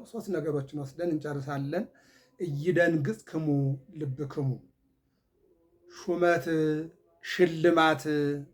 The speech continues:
ቀረብን ብላችሁ ልቡናችሁ አይሸበርባችሁ፣ አይጨነቅባችሁ።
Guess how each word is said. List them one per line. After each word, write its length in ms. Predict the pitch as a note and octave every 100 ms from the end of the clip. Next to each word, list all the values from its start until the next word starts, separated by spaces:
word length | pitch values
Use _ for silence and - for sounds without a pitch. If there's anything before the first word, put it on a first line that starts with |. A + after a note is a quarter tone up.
| _ -
ቀረብን 680 | E3+ D3 D3+ C#3+ C3 D3
ብላችሁ 560 | C#3 D3+ C#3+ C3 - G#3 G#3 A3+ _ D#3+
ልቡናችሁ 800 | D3 C#3 D#3+ D3+ C#3 - - C3+ A3+ D4 - _ _ _ _ _ _
አይሸበርባችሁ፣ 1200 | E3+ D#3 - - E3 D#3 D3 C3 D3 C3+ - C3+ C3+ C3 B2 - - F3
አይጨነቅባችሁ። 1080 | E3+ E3+ - E3 D#3+ D#3 C#3 C#3 C3+ C3+